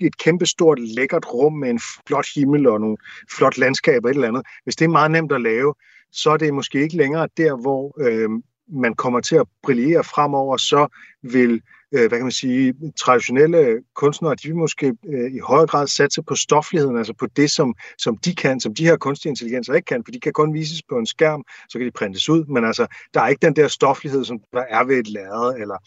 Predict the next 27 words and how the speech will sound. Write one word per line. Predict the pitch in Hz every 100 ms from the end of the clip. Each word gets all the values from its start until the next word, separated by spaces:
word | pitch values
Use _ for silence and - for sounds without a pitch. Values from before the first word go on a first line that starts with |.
| - _
er | - 120
ved | 139
en | 120
rummelig | 113 113 127 139
skulptur | - 113 - 156 139
og | 117
så | 110
videre. | 107 123 117 - - -
Så | -
der |
er | 113
jo |
masser | 117 131 147 - 180
af | 131 - -
plads | 131 135
til, | - - 170 127 - _ _ _ -
til | - 110
de | 139
ting, | - 147 139
som, | - 110 - - _
som | - 120
mennesker | 107 117 151 - 165
stadig | - - 110 135 156
er | 123 98 - -
bedre | 104 110 131
til, | - 98
ikke? | 123